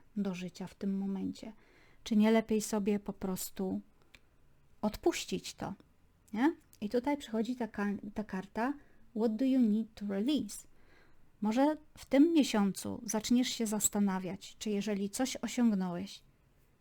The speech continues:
coś, czegoś dokonałeś i dalej jakby cię pcha do tego, żeby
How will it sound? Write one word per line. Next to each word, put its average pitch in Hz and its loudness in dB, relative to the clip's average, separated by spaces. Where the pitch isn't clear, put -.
coś, - -2
czegoś 233 0
dokonałeś 202 0
i 202 6
dalej 233 8
jakby 185 0
cię - -2
pcha 240 4
do 202 2
tego, 190 -2
żeby 185 -4